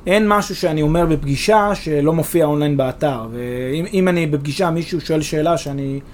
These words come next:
למשל, אה, צריך לבדוק אותה או משהו, אז אני אחר כך גם אוסיף את זה לאתר, ושוב, כדי לייצר את אותה שקיפות. אה, זה לחם חוקנו,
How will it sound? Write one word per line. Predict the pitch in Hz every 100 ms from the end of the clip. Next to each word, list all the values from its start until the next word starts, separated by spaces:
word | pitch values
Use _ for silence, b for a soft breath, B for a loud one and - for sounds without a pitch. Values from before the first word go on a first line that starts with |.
| B B
למשל, | - 143 160 151 147
אה, | 147 143 139 B B B
צריך | - 156 165
לבדוק | 139 143 196
אותה | 202 175
או | 147
משהו, | 160 180 175
אז |
אני | 160
אחר | 151 170
כך | 151
גם | 151
אוסיף | 143 160 165
את |
זה | 151
לאתר, | 143 143 226 190
ושוב, | 170 180 247 240
כדי | 175 170
לייצר | 170 151 196
את |
אותה | 175 156
שקיפות. | 143 143 - 113 - B B B B -
אה, | 135 135 135
זה | 131 139 139
לחם | 151 151 156
חוקנו, | 135 143 131